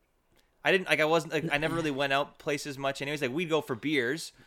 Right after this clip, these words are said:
uh, on Tuesdays when we go see a movie. That was fun.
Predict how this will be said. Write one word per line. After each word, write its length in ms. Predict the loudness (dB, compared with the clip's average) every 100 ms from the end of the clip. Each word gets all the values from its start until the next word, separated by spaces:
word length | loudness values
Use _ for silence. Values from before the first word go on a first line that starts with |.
| -20 _ _
uh, 60 | -2
on 280 | -2 -2
Tuesdays 680 | -4 -2 0 -2 -4 -4 -10
when 100 | -8
we 80 | -4
go 100 | -2
see 160 | -2 -4
a 40 |
movie. 320 | -4 -4 -4
That 160 | -2 -2
was 100 | -2
fun. 360 | -2 -2 -2